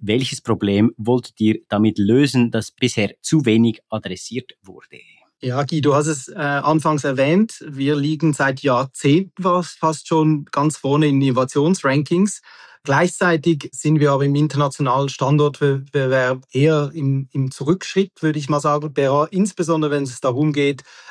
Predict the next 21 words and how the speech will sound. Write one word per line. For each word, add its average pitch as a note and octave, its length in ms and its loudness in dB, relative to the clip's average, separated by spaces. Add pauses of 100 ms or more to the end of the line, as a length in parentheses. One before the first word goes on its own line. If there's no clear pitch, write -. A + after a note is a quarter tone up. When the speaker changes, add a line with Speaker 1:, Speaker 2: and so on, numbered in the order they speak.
Speaker 2:
äh, C3+ 300 -6
Startups C#3 760 -2
wachsen C3+ 380 -4
und C3+ 80 -6
skalieren C3 640 -4 (240)
zu C3+ 180 -10
wollen. A2+ 380 -4 (480)
Und D#3+ 300 0 (260)
was E3 300 -2 (100)
sicherlich E3 560 -4
fehlte, C#3+ 560 -2
war C#3 300 0
eine C3+ 160 -2
gebündelte, C#3 800 -2 (240)
politisch D#3 500 0
breit D3 400 -2
abgestützte C3+ 680 -6
Stimme F3 480 0 (160)
des C#3 180 -6
gesamten C3+ 520 -4
Ökosystems. B2+ 920 -6